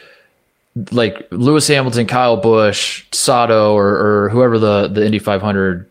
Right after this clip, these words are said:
the, the IndyCar guy is, Elio Castroneves or something. They do, like, a s-, a, a circuit where, like, they're running nascar for a few, then they do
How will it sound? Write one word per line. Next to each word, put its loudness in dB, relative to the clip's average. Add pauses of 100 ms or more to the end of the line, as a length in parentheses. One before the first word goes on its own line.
(120)
the, -2
the -4
IndyCar -2
guy -2
is, -6
Elio -2
Castroneves -4
or -6
something. -6 (600)
They 0
do, 2
like, 2
a -4
s-, -4
a, 0
a -2
circuit -2
where, -2
like, 2
they're 0
running 0
nascar 0
for -2
a -6
few, 0
then -2
they 0
do 0